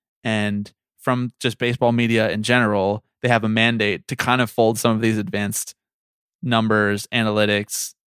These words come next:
uh, peripheral data into their broadcast,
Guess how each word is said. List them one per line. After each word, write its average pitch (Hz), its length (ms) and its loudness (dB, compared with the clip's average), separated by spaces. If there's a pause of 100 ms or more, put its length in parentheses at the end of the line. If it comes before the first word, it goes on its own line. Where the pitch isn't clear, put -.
(1040)
uh, 98 540 -4 (300)
peripheral 110 920 -2
data 101 560 -2
into 135 400 0
their 101 140 -4
broadcast, 110 800 0